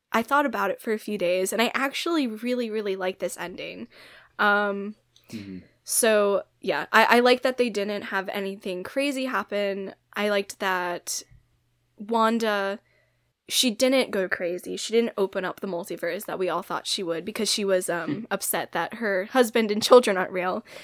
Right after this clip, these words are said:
Speaker 1: Um, she
Speaker 2: <laughs>
Speaker 1: took ownership, and we saw her grow as a person and as a character, so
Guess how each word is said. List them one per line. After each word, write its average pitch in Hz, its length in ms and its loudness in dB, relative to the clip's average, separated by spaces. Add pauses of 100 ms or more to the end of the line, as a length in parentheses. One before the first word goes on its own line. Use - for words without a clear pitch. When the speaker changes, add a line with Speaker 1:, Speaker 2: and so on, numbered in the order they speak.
(200)
Speaker 1:
Um, 208 240 4
she 262 340 2
Speaker 2:
<laughs> - 220 -6
Speaker 1:
took 285 300 4
ownership, 233 760 -2
and 190 500 -6 (520)
we 247 160 6
saw 233 320 6
her 254 160 4
grow 196 380 2
as 190 180 -2
a 214 40 -14
person 202 480 -6
and 175 200 -8
as 180 140 -8
a 175 60 -10
character, 170 360 -10
so 160 320 -8